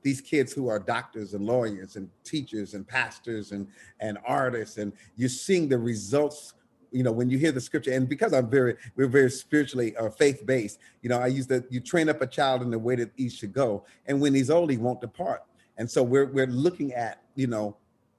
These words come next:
when they start with the Soul Children, and now you see where they are as an adult. You said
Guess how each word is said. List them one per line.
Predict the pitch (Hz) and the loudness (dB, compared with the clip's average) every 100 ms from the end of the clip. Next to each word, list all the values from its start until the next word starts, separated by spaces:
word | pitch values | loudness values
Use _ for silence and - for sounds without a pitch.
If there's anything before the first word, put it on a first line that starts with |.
| _ _ 110 | _ _ 0
when | 156 139 | 2 4
they | 147 | 2
start | - 165 147 | 2 0 0
with | 143 | -4
the | 143 | -4
Soul | 170 170 | -2 -2
Children, | 165 147 143 147 | 0 0 0 -4
and | 120 | -2
now | 123 147 | 0 2
you | 135 | 0
see | 127 - 160 | -4 -6 -2
where | 135 135 | 4 4
they | 135 135 | 6 4
are | 131 131 127 | 6 4 4
as | 123 107 | 0 0
an | 113 | -2
adult. | 104 139 147 127 - _ _ _ | 0 4 4 4 -10 _ _ _
You | - 123 | -12 -2
said | 147 117 | 2 0